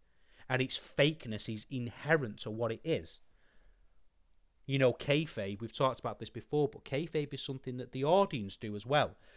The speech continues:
It's not just the wrestlers. Kayfabe isn't something that is done to you as a wrestling fan. Kayfabe is something that you participate in yourself.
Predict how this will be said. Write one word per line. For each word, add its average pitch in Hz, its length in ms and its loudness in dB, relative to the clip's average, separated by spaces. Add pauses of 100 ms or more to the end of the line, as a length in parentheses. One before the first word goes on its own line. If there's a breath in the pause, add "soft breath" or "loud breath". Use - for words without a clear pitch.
(180 loud breath)
It's - 140 -8
not 156 240 2
just - 280 -4
the 143 80 -2
wrestlers. 143 380 -2
Kayfabe 180 520 -2
isn't 151 180 -6
something 151 320 -6
that 139 120 -8
is 127 100 -10
done 135 320 -2
to 143 260 -6
you 127 320 -4
as 104 80 -4
a 110 80 -4
wrestling 107 360 -4
fan. 98 200 -8
Kayfabe 151 500 -6
is 127 80 -6
something 123 300 -8
that 110 140 -14
you 123 120 -12
participate 117 800 -10
in 92 140 -14
yourself. 104 560 -4